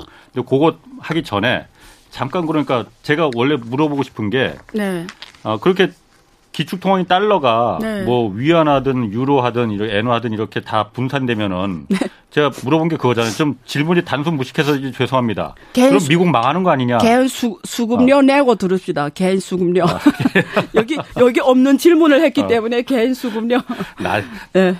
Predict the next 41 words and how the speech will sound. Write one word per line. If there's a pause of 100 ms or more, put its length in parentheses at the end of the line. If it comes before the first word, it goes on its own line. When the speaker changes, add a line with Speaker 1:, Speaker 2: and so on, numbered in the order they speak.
Speaker 1:
나중에
다
그
치부책에
적어두시고,
Speaker 2:
알겠어요.
Speaker 1:
어,
장부에
적어두시고.
Speaker 2:
<laughs>
네.
Speaker 1:
그럼
미국은
그럼
Speaker 2:
네.
Speaker 1:
망하는
거냐? (360)
뭐 (200)
그럼
팔
게
없는데
Speaker 2:
근데
Speaker 1:
아까
말한
제조업이
다
공동화됐고.
Speaker 2:
아주
좋-,
좋아요.
네,
Speaker 1:
어.
Speaker 2:
계속하죠.
오케이,
이렇게
Speaker 1:
어.
Speaker 2:
돌아앉아
계속합시다.
Speaker 1:
어. (380)
Speaker 2:
그